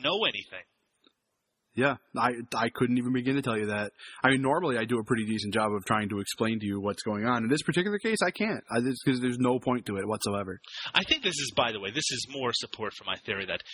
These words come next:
Speaker 1: his, his entire role didn't exist in the original version of this movie.
Speaker 2: Probably true. I mean, 'cause it is, it, it is a, a, an excellent amount of padding when you think about it. I mean, I, I, it, it does kinda make you wonder if maybe this film was intended to be a short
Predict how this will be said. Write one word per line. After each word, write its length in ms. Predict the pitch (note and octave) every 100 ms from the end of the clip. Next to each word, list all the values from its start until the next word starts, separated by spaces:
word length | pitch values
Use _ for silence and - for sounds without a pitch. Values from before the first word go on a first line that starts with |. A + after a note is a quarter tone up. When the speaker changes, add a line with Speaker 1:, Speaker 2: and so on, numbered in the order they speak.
| -
Speaker 1:
his, 180 | - C#3+ B2+ -
his 200 | E3+ D#3+ - -
entire 400 | D3 - D#3 C#3+
role 380 | A2+ A#2+ A#2 G2+ - -
didn't 240 | C#3+ C#3 A2+
exist 480 | G#2 G#2 A2 - A2
in 80 | F#2+
the 100 | G2
original 240 | G2+ F#2+ G2
version 360 | F#2+ F2+ F#2
of 60 | -
this 100 | - -
movie. 140 | - _ -
Speaker 2:
Probably 360 | G2 G#2 A2+
true. 340 | A2 C3+ A#2+ F#2
I 40 | A#2+
mean, 140 | C3+
'cause 200 | C#3+ C#3+
it 100 | D3+
is, 200 | F3+ F#3 C3+
it, 60 |
it 380 | C3 C3+ B2+ A#2+
is 180 | C3 C#3 C#3
a, 80 | C3+
a, 280 | A#2 A#2+ G#2+ A#2+ A#2 A#2+
an 80 | A#2+
excellent 400 | B2 - C#3 C3
amount 220 | B2 C3
of 100 | B2
padding 380 | - C3+ B2+ G2
when 80 | G2+
you 80 | G2+
think 160 | C#3 C3
about 280 | F#2+ F#2+
it. 140 | G2 F#2+ - - - - -
I 40 | A#2+
mean, 120 | C3
I, 100 | D3+
I, 160 | E3
it, 280 | E3+ E3+ D#3+
it 120 | A3+
does 180 | F#3 A3+
kinda 220 | - G#3
make 180 | F#3 E3
you 80 | E3
wonder 320 | C#3+ E3 C3+
if 80 | A2
maybe 340 | A#2+ B2 B2+ A#2+
this 160 | A#2 -
film 240 | C3 B2 A2
was 220 | A2+ B2+
intended 480 | C#3 C#3+ C#3+ D3+ D3
to 40 |
be 140 | D3+ D#3
a 40 |
short 340 | - D3 D3